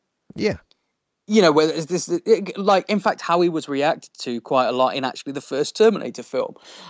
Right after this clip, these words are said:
Speaker 2: And, and what happens, you get this tiny little action sequence at the very beginning. Some guys rappel down a shaft, and one, one,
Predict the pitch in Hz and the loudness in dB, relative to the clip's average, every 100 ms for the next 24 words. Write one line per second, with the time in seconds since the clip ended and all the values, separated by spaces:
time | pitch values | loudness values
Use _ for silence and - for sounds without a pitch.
0 | - 196 202 - 220 226 208 269 269 165 | -4 0 0 2 4 4 4 0 -2 -2
1 | 127 131 127 143 147 - 180 226 214 165 | -4 -2 2 2 0 -2 0 4 4 4
2 | 160 - - 123 135 120 120 - 139 151 | 2 0 -6 -8 -8 -8 -14 -14 -2 0
3 | 147 135 123 117 120 - 147 202 202 180 | 0 -2 -4 -4 -4 -6 0 2 4 2
4 | 147 - 175 175 151 147 131 - 147 120 | -2 0 4 4 4 2 0 0 0 0
5 | - 143 175 180 160 | -6 -4 -2 0 -2